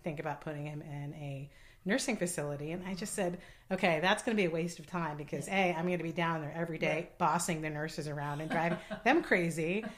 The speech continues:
Speaker 1: and trying to figure out what they're feeding him, what kind of
Speaker 2: Right.
Speaker 1: crap they're <laughs> feeding him." So, like, it's gonna be more work to keep him somewhere else than to keep him at home where I can
Speaker 2: Right.
Speaker 1: control the situation a little bit. I can't control his body and how he's progressing,
Speaker 2: Mm.
Speaker 1: but I know he can have a solid meal on the table that tastes good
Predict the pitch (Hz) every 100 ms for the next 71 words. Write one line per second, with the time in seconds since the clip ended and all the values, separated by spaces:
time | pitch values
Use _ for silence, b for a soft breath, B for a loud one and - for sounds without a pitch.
0 | B 202 - 202 196 185 226 220 220 202
1 | 202 190 190 220 220 185 175 196 214 196
2 | 180 170 160 160 190 - 175 170 170 175
3 | 185 - 175 202 - 339 330 320 - 277
4 | 269 - - 214 185 180 - B B -
5 | 254 254 240 214 185 190 185 - 196 196
6 | 196 180 175 165 156 160 165 156 175 151
7 | - 165 160 139 135 156 147 143 143 139
8 | 143 131 143 151 B B - 180 180 160
9 | 156 - 165 156 143 147 143 143 147 160
10 | 147 139 135 160 214 - 202 208 196 190
11 | 196 185 175 160 156 160 151 - 151 170
12 | 151 147 127 135 190 - - - 160 160
13 | 160 165 175 170 156 143 170 - 151 151
14 | 151 151 151 151 151 160 143 156 151 -
15 | 165 160 - 160 143 143